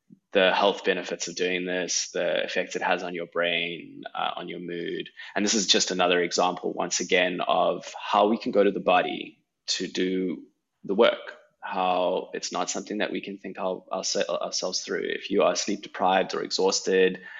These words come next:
um, you're gonna feel stressed, you're gonna feel emotionally unbalanced. And the simple trick to fix that is not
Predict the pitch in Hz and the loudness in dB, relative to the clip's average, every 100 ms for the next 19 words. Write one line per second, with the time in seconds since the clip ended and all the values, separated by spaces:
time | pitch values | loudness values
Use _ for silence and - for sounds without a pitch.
0 | - - - 87 85 85 85 82 - _ | -18 -18 -4 0 2 0 -2 -6 -12 _
1 | _ - 101 113 - 90 - 90 85 - | _ -2 0 0 0 -2 0 2 2 0
2 | - 92 - 92 90 90 - 85 87 85 | -4 -6 -4 -4 -2 0 0 -2 -4 0
3 | 80 85 82 - - 90 90 90 87 - | 0 0 -2 -4 -2 0 -2 -4 -8 -14
4 | _ - _ _ _ _ - 87 - - | _ -20 _ _ _ _ 0 2 4 2
5 | 101 98 95 - _ - - 101 - - | 2 -2 -4 -10 _ 0 2 2 0 -6
6 | 87 - 113 - - - - 95 95 101 | -2 0 2 2 4 4 2 0 0 0
7 | 95 95 98 | -2 2 2